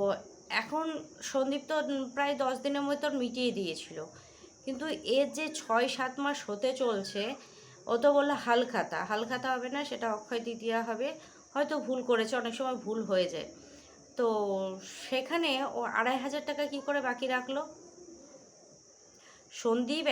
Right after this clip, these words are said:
একটা অনুষ্ঠান, এত বড় একটা অনুষ্ঠান করতে গিয়ে কিছু বাকি দিয়ে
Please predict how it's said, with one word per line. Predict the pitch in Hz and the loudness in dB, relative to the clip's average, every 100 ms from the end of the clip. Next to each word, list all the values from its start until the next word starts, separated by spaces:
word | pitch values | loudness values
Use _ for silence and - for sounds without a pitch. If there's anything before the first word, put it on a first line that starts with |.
| 220 | 2
একটা | - 285 254 | 2 0 2
অনুষ্ঠান, | 214 220 - 262 269 | 0 -2 -2 0 2
এত | 294 294 233 | 2 0 0
বড় | 247 247 | 0 0
একটা | 247 269 | -2 -2
অনুষ্ঠান | 226 220 - 254 247 | -2 -4 -4 -4 -2
করতে | 247 247 269 | -4 -4 -4
গিয়ে | 254 285 - | -2 -4 -4
কিছু | 226 254 277 220 | -8 -6 -2 0
বাকি | 190 190 247 247 208 | 0 -2 -4 -4 -4
দিয়ে | 233 269 | -4 -4